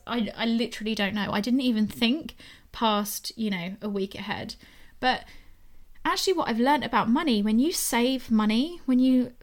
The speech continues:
put money aside, when you invest in yourself, it's almost a form of self-care, right? It's a form of respecting and loving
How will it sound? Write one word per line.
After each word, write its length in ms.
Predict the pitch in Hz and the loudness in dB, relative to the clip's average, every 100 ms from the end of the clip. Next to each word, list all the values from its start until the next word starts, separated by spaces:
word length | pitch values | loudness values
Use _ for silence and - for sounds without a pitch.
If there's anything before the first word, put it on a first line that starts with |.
| - | -10
put 240 | - 277 | -4 0
money 260 | 262 247 220 | 2 4 2
aside, 420 | - 208 220 262 | 0 0 0 0
when 140 | 240 | 0
you 80 | 214 | 0
invest 420 | 208 240 277 - | 0 -2 -2 -2
in 100 | 233 | -2
yourself, 680 | 202 196 - 196 202 226 - - - - | -2 -2 -4 -4 -4 -6 -12 -20 -20 -8
it's 240 | - 240 - | -4 -4 -2
almost 520 | 302 403 403 311 - | -2 0 0 -2 -2
a 80 | - | -6
form 360 | 214 - 233 220 | -6 0 2 2
of 120 | 196 | 0
self-care, 920 | - 190 190 - - - 190 - - - - - | -2 -2 -2 -6 -12 -4 -2 -2 -6 -10 -18 -12
right? 280 | 233 208 277 | -2 0 0
It's 200 | - 220 | -2 -6
a 80 | 233 | -6
form 500 | - - 339 320 277 - | -8 -8 -4 0 0 2
of 340 | 220 208 208 - - _ _ - - - | 2 2 -4 -12 -20 _ _ -20 -14 -4
respecting 920 | 214 220 - 294 302 - 233 202 202 | -2 0 -2 -2 -2 -4 -4 -2 -2
and 260 | - 214 214 | 0 4 6
loving 520 | 285 277 190 196 | 4 4 0 0